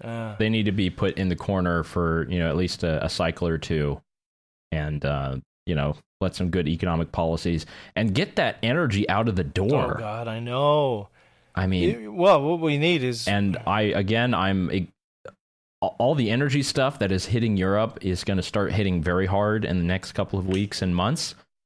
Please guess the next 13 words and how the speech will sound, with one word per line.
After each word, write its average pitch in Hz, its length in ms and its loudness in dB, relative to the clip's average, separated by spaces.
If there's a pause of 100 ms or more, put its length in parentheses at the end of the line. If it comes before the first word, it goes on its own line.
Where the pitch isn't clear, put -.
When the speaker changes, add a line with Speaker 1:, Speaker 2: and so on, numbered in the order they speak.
(300)
Speaker 2:
more 107 260 2
so 107 260 2
when 95 140 2
it 82 60 -2
starts 98 320 -2
to 101 60 -6
get 95 240 0
colder. 127 520 0 (600)
And 92 200 2
the 85 60 0
pressure 139 460 0
on 104 200 2
Canada 104 720 0